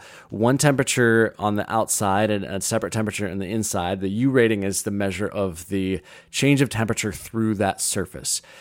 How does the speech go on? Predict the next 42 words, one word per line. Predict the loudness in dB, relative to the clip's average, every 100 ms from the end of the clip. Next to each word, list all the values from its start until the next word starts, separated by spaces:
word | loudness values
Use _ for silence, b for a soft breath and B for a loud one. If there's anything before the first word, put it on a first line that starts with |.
| B 0
U | 4
rating | 6 6 4
is | 2 2
actually | -2 2 4 4
the | 2 0
inverse | 2 4 4 4 4 2
of | 0 -4 -4
R | 2 4 6
value, | 6 6 6 4
which | 2
is | -2 -2
what | -4 -2
the | -2
walls | 2 2 2
are | 2
measured | 2 4 6
at. | 6 6
I | 6
don't | 6
know | 8
why | 8 6 6
they | 4
switched | 2 0 0 -2 -4
from | -2 0
windows, | 0 2 4 2 0 -6 B B B B B
um, | 2 2 2 0 -6 -10 _ _ _ _ -8
to | -2 2 2 0
walls | 0 4 6 6 4 0
between | -6 -4 -2
U | 0 2
rating | 2 2
and | -2
R | 0 0
value. | 4 4 4 6
But | 4 4
if | 2
you | 2
just | 4 2
take | 0 0 0 0
the | -2 2
U | 4 6
rating, | 6 6 4 0